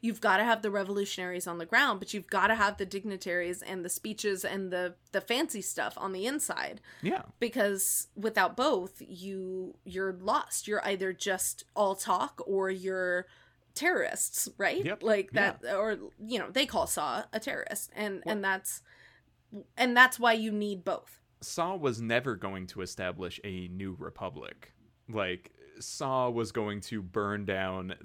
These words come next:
Speaker 2: the pocket of the empire he was closest to whenever he did anything.
Speaker 1: Yes.
Speaker 2: And that's, that's not sustainable. And I think what's great about Jin here is that she's using the ideas of Saw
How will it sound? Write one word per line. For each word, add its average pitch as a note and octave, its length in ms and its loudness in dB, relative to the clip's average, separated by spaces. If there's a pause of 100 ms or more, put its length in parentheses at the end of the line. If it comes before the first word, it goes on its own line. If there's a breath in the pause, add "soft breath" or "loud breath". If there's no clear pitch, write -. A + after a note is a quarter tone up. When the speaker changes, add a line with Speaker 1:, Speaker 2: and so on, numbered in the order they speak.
(140)
Speaker 2:
the F#2+ 240 -4
pocket G2 460 -4
of F#2 160 -6
the G2 120 -6
empire F2+ 420 -4
he E2 100 -8
was F2 160 -12
closest - 560 -10
to - 320 -10 (640)
whenever A2+ 960 0 (100)
he G#2+ 160 -10
did F#2 220 -4
anything. E2 520 -10 (280)
Speaker 1:
Yes. - 340 -8
Speaker 2:
And A2 300 -2
that's, A#2+ 340 -2
that's A2+ 300 -6
not G2 340 -2
sustainable. - 720 -12 (280)
And C3+ 100 2
I C#3+ 60 2
think E3 240 -6 (200 soft breath)
what's C3 260 -4 (120)
great D#3 380 0
about G2 320 -2
Jin G2+ 340 0
here G2+ 680 -2 (320 soft breath)
is A#2+ 160 -4
that A2 180 0
she's A#2 280 -4
using A2+ 520 -4 (340)
the G#2+ 400 -2
ideas C3 680 -2
of G#2+ 240 -6
Saw E2+ 520 0